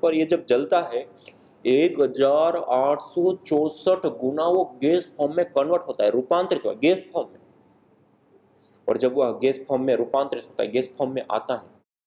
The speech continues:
तो उस समय यह घी के अंदर जो औषधीय सामर्थ्य है, औषधीय शक्ति है, जो रोग निवारक सामर्थ्य होती है, जो इसके अंदर कारणभूत में निहित है,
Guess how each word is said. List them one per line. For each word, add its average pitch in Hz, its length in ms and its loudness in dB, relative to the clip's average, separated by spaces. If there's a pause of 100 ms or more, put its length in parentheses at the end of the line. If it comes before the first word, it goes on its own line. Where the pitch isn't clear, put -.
(300)
तो 160 100 4
उस 139 220 -4
समय 160 260 0
यह 139 260 0 (300)
घी 170 260 2 (1300)
के 202 140 4
अंदर 156 760 0 (260)
जो 165 160 4
औषधीय 196 1160 2 (500)
सामर्थ्य 170 580 0
है, 98 180 -8 (880)
औषधीय 190 580 2
शक्ति 175 480 -2
है, 101 200 -6 (580)
जो 156 180 2
रोग 160 280 4
निवारक 190 480 2
सामर्थ्य 170 580 0
होती 127 380 -2
है, 175 320 -2 (540)
जो 165 100 4
इसके 185 200 0
अंदर 202 180 2
कारणभूत 185 840 2
में 196 160 2
निहित 170 400 2
है, 151 220 -2